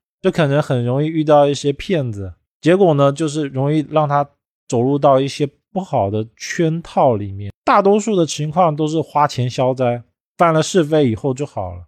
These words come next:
如果阴煞这个星落入到交友宫，一定要特别注意当事人最交好交心的朋友。往往阴煞在交友宫的人，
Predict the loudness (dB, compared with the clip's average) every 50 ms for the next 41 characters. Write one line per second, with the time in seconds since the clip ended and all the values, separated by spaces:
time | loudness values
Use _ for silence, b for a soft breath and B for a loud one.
0 | _ _ _ -4 -2 0 0 0 0 -2 _ _ -6 -6 -4 -4 -4 -4 0 2
1 | 2 4 4 2 0 0 0 -2 -2 -4 -6 -10 -10 -12 -12 -14 _ -2 0 2
2 | 2 2 2 0 2 2 2 2 2 -2 _ -2 0 2 2 2 0 -2 -4 -4
3 | -6 -8 -10 -10 -10 -12 -18 _ _ _ _ -6 -4 -2 0 0 0 2 2 0
4 | 0 -2 -6 -8 -2 0 0 0 2 0 -2 -2 -4 -6 -8 -8 -8 -6 -8 -8
5 | -10 -14 _ 0 0 0 0 -2 -6 -8 -10 -10 -12 -8 -4 -2 -2 -2 -2 -2
6 | -4 -6 -8 -12 -16 _ _ _ _ _ _ 2 4 4 4 4 2 -2 _ _
7 | _ _ _ _ 2 4 4 4 4 2 0 -4 -6 -6 -6 -6 -6 -10 _ _
8 | _ _ _ _ 2 2 4 4 2 -2 -6 -10 -10 -8 -6 -6 -6 -6 -6 -10
9 | -10 -8 -6 -8 -8 -10 -12 _ _ _ _ _ _ 4 6 6 6 4 4 0
10 | -2 -2 -2 2 4 4 4 6 6 4 4 4 2 4 4 4 4 2 2 0
11 | -2 -4 -4 -4 -4 -4 -4 -6 -8 -10